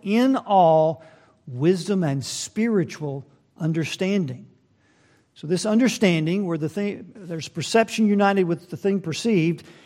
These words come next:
it's spiritual senses.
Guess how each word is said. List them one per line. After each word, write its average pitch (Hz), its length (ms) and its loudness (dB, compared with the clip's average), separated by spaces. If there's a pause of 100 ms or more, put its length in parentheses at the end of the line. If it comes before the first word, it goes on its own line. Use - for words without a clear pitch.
(200)
it's 175 180 -2
spiritual 196 1000 -2 (140)
senses. - 1040 2